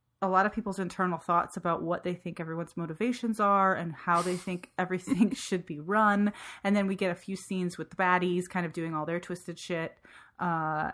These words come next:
and at the end of that second book, Damon ha-, uh, comes out of the Twisted Kingdom, and some time has passed. Janelle is, is, is better, well, but still growing, still a young woman. Um,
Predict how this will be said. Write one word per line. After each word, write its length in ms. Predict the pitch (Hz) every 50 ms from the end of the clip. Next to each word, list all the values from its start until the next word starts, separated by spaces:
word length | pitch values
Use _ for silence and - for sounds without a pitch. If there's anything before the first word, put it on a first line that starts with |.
| -
and 560 | - 165 170 165 160 160 156 156 160 151 151 - - - _ -
at 160 | 147 160 175
the 100 | 170 165
end 180 | 190 214 220 208
of 100 | 196 175
that 240 | 175 175 - - -
second 340 | - 175 - 175 160 165 -
book, 300 | 170 165 156 - - - - - - _ - 175
Damon 500 | 160 185 180 180 180 180 170 170 165 160
ha-, 380 | 143 147 170 160 160 156 151 - -
uh, 140 | 160 156 -
comes 260 | - - 180 175 180
out 160 | 165 170 175
of 60 | 175
the 80 | 170 170
Twisted 360 | - - 175 170 - 170 160
Kingdom, 380 | - 180 170 165 160 165 160 165
and 100 | 160 165
some 140 | - 220 214
time 280 | - - 220 196 190 180
has 120 | 190 -
passed. 580 | - - 180 170 160 160 165 - - - - -
Janelle 500 | - - 180 175 170 160 165 160 160 160
is, 220 | 156 156 - - - _ _ _ _ -
is, 260 | 180 170 147 - - _ _ -
is 200 | 180 180 165 175 170 - _ _ _ _ _ _ _
better, 460 | - 185 170 165 165 165 160 160 160 151
well, 400 | 160 170 160 156 151 151 151 151 -
but 100 | 160 -
still 200 | - - - 254
growing, 400 | 240 247 196 185 170 165 170 165
still 220 | 175 - - 180 180
a 60 | 175
young 200 | 170 165 160 160
woman. 360 | 160 156 160 156 151 156 160 - - - - - - - _ _
Um, 500 | - 175 170 165 160 156 160 160 156 156